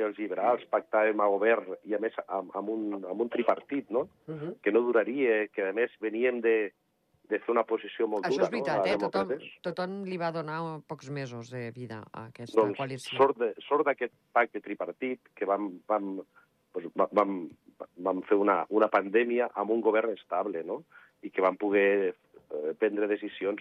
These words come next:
Speaker 1: molt, molt, doncs, molt, doncs, de, de, de, de pandèmiques, no? A més a més, després de la, de la, de, bueno, de,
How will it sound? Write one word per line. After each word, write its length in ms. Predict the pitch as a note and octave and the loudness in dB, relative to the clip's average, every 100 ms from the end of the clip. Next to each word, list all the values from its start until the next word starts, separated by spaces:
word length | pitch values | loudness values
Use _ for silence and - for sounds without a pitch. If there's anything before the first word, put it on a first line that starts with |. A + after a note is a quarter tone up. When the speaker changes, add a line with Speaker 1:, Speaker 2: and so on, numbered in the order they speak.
| - | -4
Speaker 1:
molt, 320 | G2 F#2 E2+ | 0 0 -2
molt, 260 | E2 D2+ D2+ _ - | -6 -10 -12 _ -20
doncs, 160 | - - | -20 -20
molt, 140 | G1+ _ | -20 _
doncs, 540 | _ _ - - D#2+ D#2 | _ _ -16 -14 -14 -12
de, 160 | C#2+ | -12
de, 180 | D2 D2+ | -10 -10
de, 320 | D2 D#2+ D2+ - - | -6 -4 -6 -12 -6
de 100 | - | -2
pandèmiques, 600 | - E2 G#2+ A2+ G2+ - G2+ | 0 2 4 2 -2 -4 -2
no? 160 | A#2 - - - - - _ _ _ _ _ _ | -4 -6 -20 -18 -18 -20 _ _ _ _ _ _
A 120 | - G2+ | -2 2
més 180 | A2 | 4
a 60 | A#2+ | 4
més, 240 | A#2 B2 D#3 - _ _ | 6 4 4 -2 _ _
després 380 | G2+ G#2+ - A#2 | -8 -6 -4 -2
de 60 | B2+ | 2
la, 360 | A#2 A2+ G#2+ F#2+ | 2 4 2 0
de 140 | G2 | -4
la, 140 | F#2+ F#2 | -2 -4
de, 140 | F#2+ F#2 E2+ D#2+ D2+ - | -4 -6 -6 -10 -12 -12
bueno, 220 | F2 | -12
de, 80 | D#2 | -10